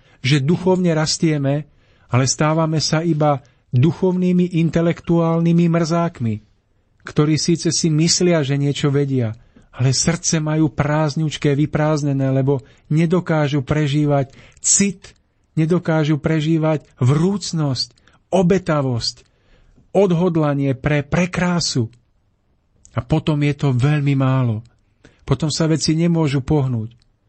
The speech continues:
Lebo my presne vieme, aký indický múdrc sa blísol nejakou múdrosťou. Vieme presne, čo robil Budha. Ale čo nám je to platné, keď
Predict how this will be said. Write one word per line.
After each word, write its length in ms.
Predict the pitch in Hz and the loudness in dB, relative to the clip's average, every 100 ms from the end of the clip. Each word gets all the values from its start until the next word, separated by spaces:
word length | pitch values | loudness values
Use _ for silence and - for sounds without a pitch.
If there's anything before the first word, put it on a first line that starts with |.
| _ _ _ - | _ _ _ -2
Lebo 180 | 143 170 | 2 2
my 80 | 147 | 0
presne 540 | 131 156 151 - 165 | -4 -2 -2 0 0
vieme, 320 | 151 170 175 | 2 0 0
aký 320 | 156 - 160 | 0 0 0
indický 400 | 165 156 - 175 | 0 0 -2 -2
múdrc 420 | 156 165 170 156 127 | 0 0 0 0 -2
sa 220 | - 156 | -2 0
blísol 480 | 135 151 - 160 151 | 0 0 0 0 2
nejakou 400 | 151 147 151 151 | 0 0 0 0
múdrosťou. 720 | 156 160 160 - 135 110 104 _ _ _ _ _ _ | -2 0 -2 -2 -2 -2 -4 _ _ _ _ _ _
Vieme 320 | 127 160 170 | 0 2 0
presne, 640 | - 156 170 - 165 143 - _ _ | 0 -2 -2 -2 -2 -2 -6 _ _
čo 320 | - 165 156 | -2 0 2
robil 320 | 156 160 165 156 | 2 2 2 2
Budha. 560 | 131 185 151 151 113 - _ _ _ _ _ _ _ _ _ _ _ _ | 2 2 0 -2 -2 -8 _ _ _ _ _ _ _ _ _ _ _ _
Ale 320 | - 123 156 | 0 2 2
čo 300 | 131 - 185 | 0 0 0
nám 240 | 185 190 180 | 2 2 2
je 100 | 175 | 2
to 100 | 180 | 0
platné, 680 | - 135 156 - 143 123 113 - _ _ _ _ _ _ | -2 -2 -2 -2 -2 -2 -4 -10 _ _ _ _ _ _
keď 140 | 147 | 0